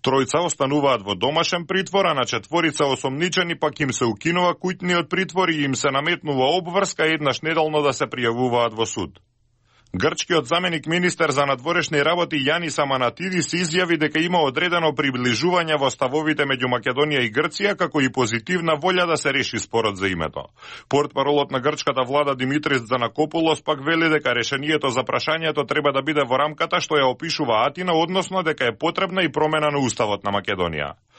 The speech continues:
Од друга страна, Јоргос Кумуцакос од грчката опозицијска Неа Демократија изјави дека двете земји се поблиску до комплицирање на односите отколку до решавање на спорот за името.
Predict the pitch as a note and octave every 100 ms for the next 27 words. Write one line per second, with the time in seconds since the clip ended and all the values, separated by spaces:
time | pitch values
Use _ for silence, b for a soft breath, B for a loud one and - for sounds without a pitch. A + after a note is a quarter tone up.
0 | B B - G2+ A2 G#2 A2+ A2+ B2+ D3+
1 | E3+ C#3+ C#3+ C3 B2 - A#2+ G#2+ - A#2
2 | - D#3 C#3+ A2+ D3 D3 C#3 C3 A#2+ B2
3 | A#2 D3+ D3 - C3 B2+ D3 C3+ B2 A#2
4 | G#2+ A2 - E3 D3+ D#3+ D3 D#3 C#3+ B2+
5 | C3 G#2+ B2+ D#3 C#3+ B2 E3 D#3+ C#3 C3
6 | - D#3 D#3 D#3 - C#3 B2 B2 A2+ A#2
7 | A2 C#3 D#3+ E3+ F3 E3 E3 F3 F3 F#3
8 | - C#3 D#3+ - - F3 E3 D#3+ D3+ C3+
9 | C#3 B2 A2 G#2+ G2+ - A2 G2 F2+ F2+
10 | E2+ D#2 D2